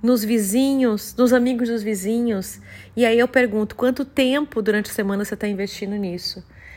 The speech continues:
Comece a colocar isso como uma estratégia, como um propósito. Crie metas. Eu tenho certeza que tudo vai mudar. Aproveite a sua rede de relacionamentos ao máximo e veja,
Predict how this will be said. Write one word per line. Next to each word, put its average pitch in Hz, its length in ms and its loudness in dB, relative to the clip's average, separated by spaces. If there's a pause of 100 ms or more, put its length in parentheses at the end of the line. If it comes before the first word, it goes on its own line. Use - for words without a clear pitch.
(120)
Comece 254 540 0
a 240 100 -4
colocar 220 420 -2
isso 208 220 -6
como 214 180 -4
uma 220 80 -2
estratégia, 175 840 -4 (180)
como 190 160 -4
um 190 80 -4
propósito. 165 840 -4
Crie 226 240 -4
metas. 208 640 -2 (420)
Eu 196 100 -2
tenho 202 220 -2
certeza 196 960 0 (460)
que 226 180 -4
tudo 220 240 -2
vai 208 140 0
mudar. 208 500 -4 (340)
Aproveite 226 840 0
a 233 40 0
sua 226 200 -2
rede 208 280 0
de 202 60 -4
relacionamentos 196 560 -4
ao 214 80 -2
máximo 208 580 -4 (300)
e 220 120 -2
veja, 240 600 2